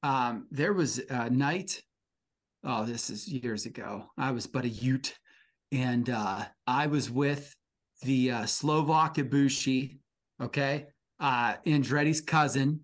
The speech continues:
all right? Uh, what's the, what's the other one that we call him? Uh, the Kushida one there, uh, Andretti.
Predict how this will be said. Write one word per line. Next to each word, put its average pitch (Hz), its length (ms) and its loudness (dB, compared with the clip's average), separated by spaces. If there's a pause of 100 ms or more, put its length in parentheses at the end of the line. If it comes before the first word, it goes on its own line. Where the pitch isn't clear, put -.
(280)
all 131 160 2
right? 139 300 0 (360)
Uh, 135 240 -2 (280)
what's 202 260 0
the, 208 100 -4
what's 180 220 0
the 165 100 2
other 147 160 2
one 135 160 4
that 127 80 4
we 120 100 2
call 131 280 -2
him? 120 320 -4 (180)
Uh, 131 480 0
the 139 140 -2
Kushida 139 500 2
one 117 300 -4 (240)
there, 123 260 0
uh, 123 160 -2
Andretti. 120 600 -2